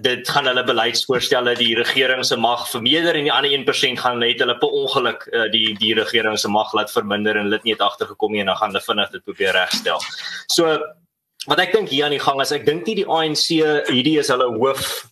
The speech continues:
hulle hoofdis nie, eh, of die hoofgereg nie. Ek dink hierdie is maar net so half 'n, 'n voorsmaak. Ja, hulle probeer die water bietjie toets, hulle wil kyk hoe die burgery gaan reageer.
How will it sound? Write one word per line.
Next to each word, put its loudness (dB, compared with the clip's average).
hulle 2
hoofdis -2
nie, -6
eh, 2
of -4
die -2
hoofgereg 0
nie. -10
Ek 2
dink 0
hierdie 0
is -4
maar 2
net -2
so 2
half 0
'n, 0
'n -2
voorsmaak. 0
Ja, 2
hulle 0
probeer 0
die -2
water 2
bietjie -2
toets, 0
hulle 0
wil 0
kyk 0
hoe -2
die -2
burgery 2
gaan -2
reageer. 0